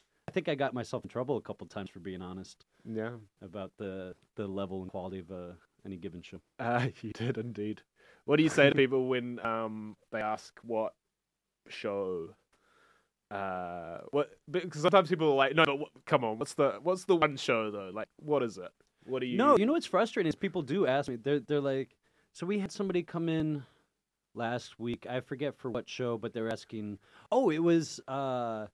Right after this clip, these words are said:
Speaker 1: I'm gonna mess up her name again. It's like Lilichum or something." It, <clears throat> I remembered her name as sounding like Eachum, but it starts with an L.
Speaker 2: Okay.
Speaker 1: It's Leacham, maybe, or Lithium. I don't know.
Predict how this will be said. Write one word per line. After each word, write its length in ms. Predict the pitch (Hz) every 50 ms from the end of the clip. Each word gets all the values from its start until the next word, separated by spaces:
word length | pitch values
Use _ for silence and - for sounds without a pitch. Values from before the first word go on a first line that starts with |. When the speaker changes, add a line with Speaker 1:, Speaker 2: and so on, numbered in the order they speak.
| _ _ _ _ _ _ _ _ _ _
Speaker 1:
I'm 160 | - 131 135
gonna 80 | 139 139 135
mess 160 | 127 - -
up 160 | 143 - - -
her 100 | 127 113
name 200 | 113 117 110 104
again. 400 | 95 92 110 98 87 87 85 - _ _ _ _ _ _ _ _ _ _ _ -
It's 200 | 120 113 - -
like 240 | 123 113 110 107 -
Lilichum 580 | 113 113 143 151 147 - - - 104 95 95
or 100 | 92 85
something." 420 | 80 - 101 92 82 - - 95 92 - _ _ _ _ _ _ _ _ _ _ _ _ _ _ _ -
It, 160 | - 123 107 - _ _ _ _ _ _ _ -
<clears throat> 340 | 220 196 139 143 170 127 - -
I 60 | 143
remembered 420 | 165 175 170 170 170 160 160 139 135
her 100 | 151 135
name 300 | 131 127 123 123 117 110
as 140 | 107 101
sounding 360 | - - - 127 147 143 139 131
like 160 | 131 120 -
Eachum, 360 | 110 123 117 - - 143 131
but 100 | 117 101
it 100 | 87 -
starts 320 | - - 110 107 - -
with 100 | 110 98
an 120 | 101 92 92
L. 240 | 92 90 87 85 _ _ _ _ _ _ _ _ _ _ 131
Speaker 2:
Okay. 140 | 117 90
Speaker 1:
It's 80 | 92 95
Leacham, 600 | 87 85 90 104 104 101 - - 104 95 92 92
maybe, 220 | 95 98 87 92 90
or 100 | 85 82
Lithium. 580 | 80 82 90 95 92 - - 127 120 113 110 104 _ _ _ _ _ _ _ -
I 40 | 87
don't 160 | 80 - -
know. 60 | 67